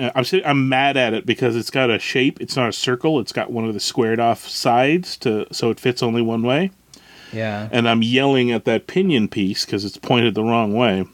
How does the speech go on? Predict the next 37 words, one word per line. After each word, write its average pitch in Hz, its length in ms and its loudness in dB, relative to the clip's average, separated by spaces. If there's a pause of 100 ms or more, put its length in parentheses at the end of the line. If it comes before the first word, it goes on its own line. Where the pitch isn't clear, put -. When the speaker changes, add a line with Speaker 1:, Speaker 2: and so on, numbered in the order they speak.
(120)
Speaker 1:
It's - 600 -4
not 135 360 2
affixed. - 520 -8
It 117 120 -2
rotates. 92 600 -4 (260)
<laughs> - 40 -20
Just - 260 -2
spins. 90 600 -2
Speaker 2:
Yeah, 123 400 -4
it 113 180 -10
spins, 202 280 4
Speaker 1:
I'm 127 60 2
a 127 40 2
Speaker 2:
it 131 120 6
Speaker 1:
gi- - 100 -2
Speaker 2:
spins 226 220 0
around. 135 580 2 (340)
Speaker 1:
I'm 165 180 4
a 156 80 4
giant 104 560 -2
idiot. 95 560 -2
Speaker 2:
It's 156 220 -6
not, 233 360 0
it 156 300 -8
doesn't 226 260 0
really 214 220 2
move 147 540 2
that 143 320 0
easily, 120 440 2
which 101 220 0
is 113 80 -2
kinda 147 300 2
concerning. 107 600 0
I'm 104 160 2
wondering 127 220 2
if 113 160 0
I 104 100 0